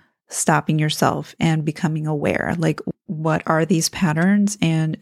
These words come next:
do I want to change them? And if you're thinking, "I just want to create something in my life, but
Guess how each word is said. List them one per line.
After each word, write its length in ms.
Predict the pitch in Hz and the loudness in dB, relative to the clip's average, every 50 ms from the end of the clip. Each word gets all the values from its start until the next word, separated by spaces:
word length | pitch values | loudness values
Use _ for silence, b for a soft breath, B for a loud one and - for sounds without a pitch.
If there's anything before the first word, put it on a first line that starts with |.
| 233 147 | -4 -2
do 240 | 147 160 151 151 151 | 0 0 0 0 -2
I 140 | 175 170 | -2 -4
want 180 | 165 160 175 170 | -4 -4 -4 -4
to 60 | 170 | -4
change 320 | - - - - 180 - - | -4 -4 -4 -4 -4 -4 -6
them? 260 | - - 170 160 - _ _ _ _ _ b b b b b b _ _ _ - | -6 -6 -6 -8 -10 _ _ _ _ _ b b b b b b _ _ _ 2
And 100 | - 196 | 2 4
if 120 | 190 185 - | 4 4 4
you're 100 | 196 196 | 2 4
thinking, 580 | - 202 185 175 - 175 165 165 165 165 160 - _ - - | 4 2 2 4 4 4 4 4 2 0 -4 -8 _ -6 -4
"I 280 | 180 170 156 147 147 - - 147 _ - | -4 -2 -2 -4 -6 -8 -12 -14 _ 0
just 460 | - 180 170 175 - - - - - - _ - | 2 2 2 2 0 -4 -6 -6 -8 -8 _ -6
want 360 | - 170 160 160 156 156 160 | -4 -2 0 0 0 0 0
to 100 | - 185 | -2 -4
create 360 | - - - 156 151 151 - | -4 -2 0 0 0 0 0
something 280 | - - 170 170 185 180 | 0 -2 0 2 2 2
in 100 | 175 180 | 2 2
my 120 | 180 180 | 2 2
life, 340 | 185 185 190 196 196 202 - - | 2 4 4 4 2 2 0 0
but 420 | - 147 139 143 147 - 247 233 | 0 2 2 2 2 0 -2 -6